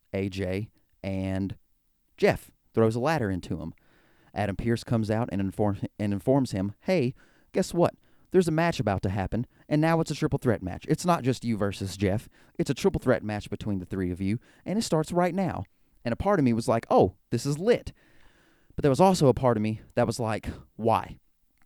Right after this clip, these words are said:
Why ruin <laughs> the spectacle that we're gonna get on Sunday?" Why, like,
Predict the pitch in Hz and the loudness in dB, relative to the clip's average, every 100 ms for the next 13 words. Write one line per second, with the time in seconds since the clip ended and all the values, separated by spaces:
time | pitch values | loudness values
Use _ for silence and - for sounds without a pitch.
0 | _ _ - 107 110 139 156 156 147 - | _ _ -20 -6 0 2 2 -2 -4 -10
1 | 95 131 160 110 101 107 _ _ _ - | -4 2 4 2 -2 -8 _ _ _ -14
2 | - - _ _ _ _ - - - 151 | -12 -12 _ _ _ _ -6 -4 0 0
3 | - 110 98 107 _ - 104 95 117 113 | 0 -2 -2 -2 _ -4 -2 -2 -2 -4
4 | 104 98 98 - 165 120 - 95 _ _ | -4 -6 -8 -4 -2 -2 -4 -10 _ _
5 | _ _ _ _ _ _ _ - 117 147 | _ _ _ _ _ _ _ -2 0 0
6 | - 113 131 120 - | -2 -6 -6 -6 -12